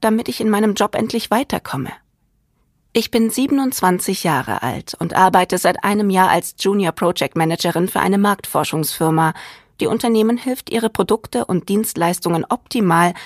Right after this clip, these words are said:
nach den Bedürfnissen ihrer Zielgruppen auszurichten.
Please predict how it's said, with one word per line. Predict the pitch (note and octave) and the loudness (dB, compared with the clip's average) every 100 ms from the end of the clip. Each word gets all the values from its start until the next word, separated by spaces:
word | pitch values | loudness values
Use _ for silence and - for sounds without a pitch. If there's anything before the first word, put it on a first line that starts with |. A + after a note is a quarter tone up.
| - | -12
nach | - | -8
den | - E3+ | -4 -4
Bedürfnissen | D3 - A#3 B3 A3 F#3 | -2 0 0 0 -4 -4
ihrer | F#3 F#3 | -2 -4
Zielgruppen | - F3 C#3+ - - D#3+ | -2 -2 -2 -2 -4 -2
auszurichten. | C#3+ B2+ - D3 D3 D#3+ - D3+ | 0 0 -4 -4 -4 -6 -8 -8